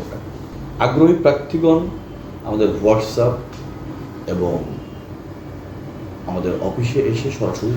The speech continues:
যোগাযোগ করতে পারবেন। যারা চিন্তাভাবনা করছেন যে আপনি রোমানিয়াতে, সেনজেনভুক্ত কান্ট্রি রোমানিয়াতে যাবেন, তারা অতি দ্রুত আমাদের কাছে আসতে পারেন। আমাদের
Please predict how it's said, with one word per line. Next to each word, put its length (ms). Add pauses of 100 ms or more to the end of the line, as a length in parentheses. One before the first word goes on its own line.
যোগাযোগ 360
করতে 260
পারবেন। 280 (1080)
যারা 180
চিন্তাভাবনা 440
করছেন 300 (120)
যে 140
আপনি 180 (180)
রোমানিয়াতে, 460
সেনজেনভুক্ত 440 (100)
কান্ট্রি 300
রোমানিয়াতে 440
যাবেন, 200 (640)
তারা 140 (120)
অতি 300
দ্রুত 220 (200)
আমাদের 300
কাছে 260 (680)
আসতে 280
পারেন। 220 (760)
আমাদের 240